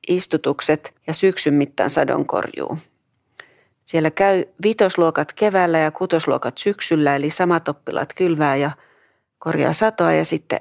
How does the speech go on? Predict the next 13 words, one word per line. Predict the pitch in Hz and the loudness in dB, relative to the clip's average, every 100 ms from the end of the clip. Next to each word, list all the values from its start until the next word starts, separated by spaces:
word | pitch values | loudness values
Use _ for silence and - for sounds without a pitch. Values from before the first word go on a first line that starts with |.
| - | -2
yläkoulun | 175 165 165 120 139 127 | 0 0 0 -2 0 -2
luokkia | 117 - - 78 | -4 -6 -8 -6
myös. | 120 76 - - - _ _ _ _ _ _ _ _ _ _ _ - | -6 -8 -8 -10 -12 _ _ _ _ _ _ _ _ _ _ _ -6
Kesällä | 226 233 240 208 180 - - | -2 0 2 2 0 -4 -2
perheet | 196 190 165 156 135 - - - 156 | 2 2 0 -2 -4 -6 -16 -8 -2
hoitaa | 160 151 156 156 151 151 _ _ - | 0 0 0 2 2 -2 _ _ 0
kasvimaan. | 190 202 170 160 156 151 147 - | 0 2 2 4 2 2 -2 -2
Heille | 165 151 | -2 0
jaetaan | 170 170 165 156 - - | 2 0 0 -2 -4 0
vastuuviikot | 190 202 - 151 156 208 196 180 160 - | 0 0 -2 0 2 4 2 2 -2 -2
kymmenelle | - 160 151 139 135 156 - - | -2 0 0 0 -2 -4 -14 -16
halukkaalle | - 151 147 - 143 | -2 0 0 0 -2
perheelle. | 147 - - 143 104 - | -2 -4 -4 -4 -8 -8